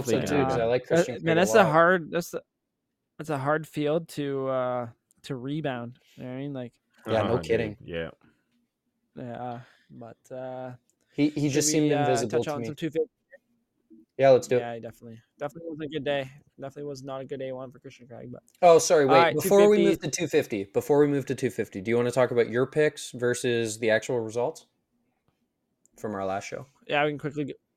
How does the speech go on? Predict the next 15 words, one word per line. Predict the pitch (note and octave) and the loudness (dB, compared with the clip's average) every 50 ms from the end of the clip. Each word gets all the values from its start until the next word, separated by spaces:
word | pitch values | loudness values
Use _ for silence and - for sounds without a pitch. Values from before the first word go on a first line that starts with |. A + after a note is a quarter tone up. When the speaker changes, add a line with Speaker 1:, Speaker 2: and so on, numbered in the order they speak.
| _ _ | _ _
Speaker 3:
we'll | D#3+ D#3 C3+ | -10 -10 -8
quickly | - D3 - C#3 C3 | -8 -10 -10 -6 -6
go | D3 C#3 B2+ | -4 -4 -4
through | - - C3+ C3 C3 | -4 -6 -4 -2 -2
it. | C3 C3 - _ - - _ _ _ _ - | -4 -4 -8 _ -20 -20 _ _ _ _ -4
Speaker 2:
Okay, | D3 C3 B2+ A#2+ | -2 2 2 0
quick | - - - D3 D3 | 0 2 2 4 4
refresher. | D3 D3 D3 D3 D3 D3 D3 D3 D3 D3 | 6 6 4 4 4 4 4 4 2 2
Speaker 3:
Um, | C#3+ C#3+ C#3+ C#3 C3+ C3 C3 _ _ _ _ _ _ _ _ | 0 -2 -6 -8 -10 -12 -16 _ _ _ _ _ _ _ _
Speaker 2:
Tanner, | - C#3+ C3+ B2+ A#2 G#2+ G2+ | -8 -6 -6 -6 -6 -8 -8
give | G2 - B2 A#2 | -6 -6 -4 -2
us | B2 A#2 - - | -2 -4 -4 -6
your | A#2+ A2+ A2+ A2+ A2 | -4 -2 -2 -2 -2
top | G#2 - A2+ F2+ - | -4 -6 -8 -8 -8
five. | - D2 - - | -12 -14 -16 -18